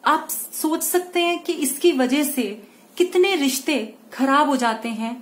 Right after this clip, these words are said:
just इसलिए कि भाई भाभी के दिमाग में ये चलता है कि लड़कियां घर आएंगी तो उनको कुछ देना है, त्योहार आ रहा है, लड़कियों को कुछ देना है। किस लिए? किस लिए हम लड़कियों को त्योहारों के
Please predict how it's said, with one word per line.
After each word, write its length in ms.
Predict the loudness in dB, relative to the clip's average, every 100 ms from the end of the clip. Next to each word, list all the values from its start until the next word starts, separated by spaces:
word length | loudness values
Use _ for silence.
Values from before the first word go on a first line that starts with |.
| -16 -20 -14 -2
just 300 | 0 0 0
इसलिए 460 | -2 0 0 0 -2 -10 -12 -4
कि 80 | -4
भाई 480 | -4 -2 0 0 0
भाभी 400 | -2 -2 0 -2
के 120 | 0
दिमाग 420 | 0 2 0 2
में 100 | 2
ये 200 | 4 2
चलता 360 | 0 -4 -4 -4
है 220 | -2 -4 -6 -14 -6
कि 80 | 0
लड़कियां 500 | 2 2 0 0 2
घर 180 | 4 2
आएंगी 460 | 0 2 6 6 2 -4 -14 -8
तो 60 | 0
उनको 280 | 4 4
कुछ 240 | 2 -2 -2
देना 300 | -2 -2 -4
है, 200 | -6 -12 -14 -20 -4
त्योहार 460 | 0 2 4 4 4
आ 180 | 2 4
रहा 240 | 4 4
है, 340 | 2 2 0 -2 -6 0
लड़कियों 400 | 2 2 0 0
को 100 | 0
कुछ 240 | -2 -4
देना 280 | -2 -2 -2
है। 160 | -6 -8 -12 -18 -20 _ -10 -2
किस 280 | 0 0 0
लिए? 260 | -2 -4 -12 -20 -20 -20 -20 -8 2
किस 220 | 2 4
लिए 100 | 2
हम 180 | 4 2
लड़कियों 460 | 2 2 0 0 0
को 360 | 0 0 -2 -6 -12 -2
त्योहारों 600 | 0 0 2 4 4 2 0
के 240 | 0 0